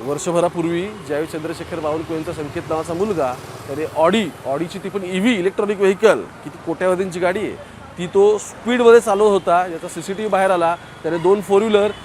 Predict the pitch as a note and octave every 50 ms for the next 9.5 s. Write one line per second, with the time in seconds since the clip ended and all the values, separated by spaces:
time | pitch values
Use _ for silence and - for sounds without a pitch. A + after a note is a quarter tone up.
0 | - - D#3 D#3 G3 F3+ D#3+ F3 F3+ G3+ F3 G3 G3+ F3 D#3 F3 F3 A3 B3 G3
1 | F3 F#3+ E3+ F3 F#3 F3+ - - - - D3+ - F#3 F3 F#3 F#3+ F#3 E3+ - G#3
2 | G3+ G3 G3 G3 A3+ B3+ A#3+ A3+ G#3 F#3+ F3+ E3+ E3+ F3 - - - - - -
3 | - - - - - - - - - - - - - - - - - - - -
4 | - C3+ C3 C#3 C#3+ D#3+ F3 F#3 - C#4 C#4 C#4+ A#3+ F3+ - F#3+ F#3+ G3 - A#3+
5 | A3+ - - A3 - A#3+ C#4 C#4+ C4 A3 B3 A3 A3 A3+ G#3+ G#3 G3 - G3 F3+
6 | F#3 F#3 - - - - - - - - - - F3 - C4+ C#4+ C4+ A#3+ - -
7 | A3+ G#3 F#3+ F3 - E3+ D#3 D#3 D#3+ E3+ - - - C#3+ E3 F#3 G#3 G3+ - -
8 | G3+ G3 G#3+ A3+ G3+ B3 A3 G3+ A3+ G#3+ A3 A3 G#3+ - G#3+ G#3 G3+ G3 F3+ F#3
9 | F#3 F3 F3 E3 D#3 - D3+ D3 D#3